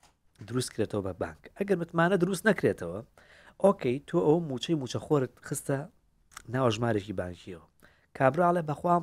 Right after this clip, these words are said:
بانکە قەرزکوێرە، یان هەتاوەکو پارەکەی بۆ نەخواردووم، هەتاوەکو ئەم چەکمە بۆرە پارەکەی بۆ نەخواردووم، با من پارەکەم دەربێنمەوە.» کە تۆ چووی خێرا پارەکە دەرهێنایەوە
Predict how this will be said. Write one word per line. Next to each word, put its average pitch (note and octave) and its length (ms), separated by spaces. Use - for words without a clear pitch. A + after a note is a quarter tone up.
بانکە C#3+ 320
قەرزکوێرە، C3 600
یان C#3 180
هەتاوەکو D3 480
پارەکەی C3+ 400
بۆ F3+ 80
نەخواردووم، G#2 640
هەتاوەکو D3+ 460
ئەم E3 120
چەکمە A#2 440
بۆرە G#2+ 300
پارەکەی A2 380
بۆ A2+ 160
نەخواردووم، A2 540
با C#3+ 120
من D#3+ 360
پارەکەم C3+ 380
دەربێنمەوە.» F2+ 460
کە F3 140
تۆ A3+ 80
چووی F#3+ 220
خێرا E3+ 300
پارەکە E3 380
دەرهێنایەوە E3 680